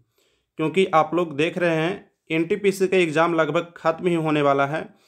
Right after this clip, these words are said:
और इसके कुछ समय बाद ही आप लोगों का ग्रुप डी का भी एग्जाम ले लिया जाएगा। तो इसलिए बेहद ज़रूरी हो जाता है कि आप एक ऑनलाइन टेस्ट सीरीज का प्रैक्टिस करें। लेकिन हमारे सामने यह समस्या आती है क्योंकि मार्केट में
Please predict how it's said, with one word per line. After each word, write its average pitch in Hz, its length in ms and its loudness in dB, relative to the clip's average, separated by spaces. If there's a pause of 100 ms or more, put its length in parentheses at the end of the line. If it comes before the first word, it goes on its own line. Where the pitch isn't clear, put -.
(220)
और 156 140 -4
इसके 175 320 -4
कुछ 208 280 -6
समय 180 260 2
बाद 151 260 2
ही 170 160 -2
आप 147 240 -2
लोगों 151 160 -2
का 147 200 -2
ग्रुप 143 260 -6
डी 175 140 -2
का 175 140 0
भी 151 180 -2
एग्जाम 139 320 0
ले 139 120 2
लिया 160 200 0
जाएगा। 156 340 0 (560)
तो 180 60 -4
इसलिए 220 460 -2 (100)
बेहद 170 360 0
ज़रूरी 175 380 2
हो 160 120 0
जाता 143 340 0
है 160 240 -2
कि 175 300 -8
आप 170 240 0
एक 175 220 -6
ऑनलाइन 160 380 0
टेस्ट 156 220 -4
सीरीज 147 260 -6
का 165 140 -6
प्रैक्टिस 147 460 -4
करें। 113 280 -8 (640)
लेकिन 175 340 0
हमारे 180 420 2
सामने 196 380 0
यह 180 280 0
समस्या 180 500 -2
आती 131 220 -2
है 151 140 -4
क्योंकि 175 360 -6
मार्केट 180 420 0
में 196 140 0